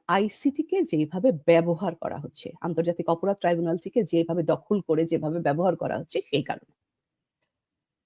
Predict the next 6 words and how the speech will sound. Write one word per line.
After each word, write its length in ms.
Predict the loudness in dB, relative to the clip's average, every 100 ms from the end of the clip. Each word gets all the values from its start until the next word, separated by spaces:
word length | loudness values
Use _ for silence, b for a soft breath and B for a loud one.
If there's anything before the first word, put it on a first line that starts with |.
| _
তো 60 | 8
দর্শক 300 | 10 10 8
দেখুন, 580 | 12 10 12 10 10 6 B _ -2
এত 380 | 0 0 2 4
মানুষ 680 | 6 6 6 2 -2 -6 -8
থাকতে, 600 | -6 -6 _ -18 -16